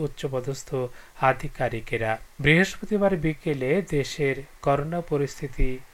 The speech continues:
পর্যালোচনা বৈঠকে হাজির থাকবেন স্বয়ং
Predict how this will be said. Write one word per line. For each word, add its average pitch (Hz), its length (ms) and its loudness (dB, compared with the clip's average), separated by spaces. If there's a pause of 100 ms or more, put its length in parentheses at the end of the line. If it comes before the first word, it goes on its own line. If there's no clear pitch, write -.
(140)
পর্যালোচনা 147 680 -2
বৈঠকে 127 500 -4
হাজির 120 420 0
থাকবেন 135 480 -2 (440)
স্বয়ং 139 400 2